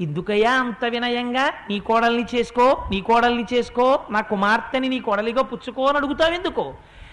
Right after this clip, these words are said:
దాతవి నువ్వు, ప్రతిగ్రహీతని నేను, కోడల్ని పుచ్చుకుంటున్నవాణ్ణి నేను, కోడల్ని ఇస్తున్నవాడివి నువ్వు. ఈ మాట అన్న వియ్యంకుడు ఒక్కటి చూపించండి నాకు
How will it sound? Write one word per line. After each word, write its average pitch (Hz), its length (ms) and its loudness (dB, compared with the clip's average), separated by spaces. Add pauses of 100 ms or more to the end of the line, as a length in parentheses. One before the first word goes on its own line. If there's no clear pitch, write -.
(260)
దాతవి 220 640 4
నువ్వు, 233 540 4
ప్రతిగ్రహీతని 214 1000 -2
నేను, 180 340 -6 (100)
కోడల్ని 226 540 0
పుచ్చుకుంటున్నవాణ్ణి 240 1160 -4
నేను, 185 580 -4 (380)
కోడల్ని 185 640 0
ఇస్తున్నవాడివి 202 880 -2
నువ్వు. 131 360 -8
ఈ 208 220 0
మాట 190 340 0
అన్న 240 160 -2
వియ్యంకుడు 220 580 -4
ఒక్కటి 214 380 -8
చూపించండి 233 360 -8
నాకు 220 180 -14